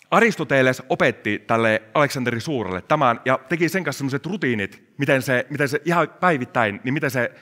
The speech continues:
omat unelmat niinku kirjas, ja miten se rakensi itselle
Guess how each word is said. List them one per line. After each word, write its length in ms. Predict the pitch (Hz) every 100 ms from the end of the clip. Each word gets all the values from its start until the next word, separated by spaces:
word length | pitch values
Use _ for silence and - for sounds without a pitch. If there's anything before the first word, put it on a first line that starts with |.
| - - _
omat 240 | - 131
unelmat 380 | 143 170 135 127
niinku 160 | 131 123
kirjas, 460 | 139 127 110 - -
ja 60 |
miten 240 | 131 143 127
se 200 | 117 110
rakensi 380 | 139 143 120 127
itselle 340 | 143 117 107